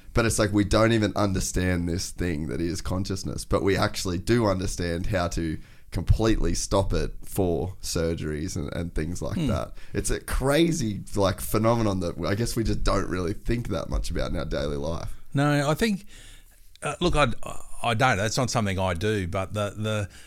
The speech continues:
Speaker 2: uh, I think the consciousness part of it was, was, I think people always thought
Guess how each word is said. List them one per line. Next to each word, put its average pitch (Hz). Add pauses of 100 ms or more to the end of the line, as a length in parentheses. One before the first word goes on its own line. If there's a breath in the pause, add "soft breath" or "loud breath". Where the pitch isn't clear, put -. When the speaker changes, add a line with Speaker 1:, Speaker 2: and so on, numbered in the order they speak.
(420 loud breath)
Speaker 2:
uh, - (600)
I 147
think 202
the 185
consciousness 135
part 110
of 98
it 95
was, 101 (180)
was, 107 (260)
I 120
think 185 (320)
people 113
always 104
thought 107